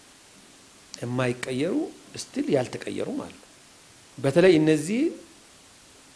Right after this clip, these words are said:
ከአዲስ አበባ ፖሊስ ኮሚሽን ጋር ቀጥታ የስራ ግንኙነት አለ ማለት ነው። በዚህ ጉዳይ ላይ በስውር ክትትል ተደርጎ እርምጃ የሚወሰድባቸው ግብር ከፋዮች ጋር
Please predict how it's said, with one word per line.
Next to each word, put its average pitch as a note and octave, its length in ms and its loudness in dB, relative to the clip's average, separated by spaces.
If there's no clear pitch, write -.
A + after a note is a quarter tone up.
ከአዲስ A#2+ 340 -4
አበባ C3 240 0
ፖሊስ B2 260 -4
ኮሚሽን B2+ 380 -8
ጋር F#3+ 180 -2
ቀጥታ - 340 -8
የስራ A#2+ 340 -4
ግንኙነት G2 440 -12
አለ - 220 -14
ማለት F#2+ 240 -18
ነው። G#2 140 -18
በዚህ G#2+ 280 -10
ጉዳይ - 320 -12
ላይ - 140 -20
በስውር A2 460 -6
ክትትል - 440 -6
ተደርጎ A2 400 -8
እርምጃ B2 320 -6
የሚወሰድባቸው G2 840 -10
ግብር G2 200 -14
ከፋዮች G#2+ 400 -8
ጋር D3+ 160 0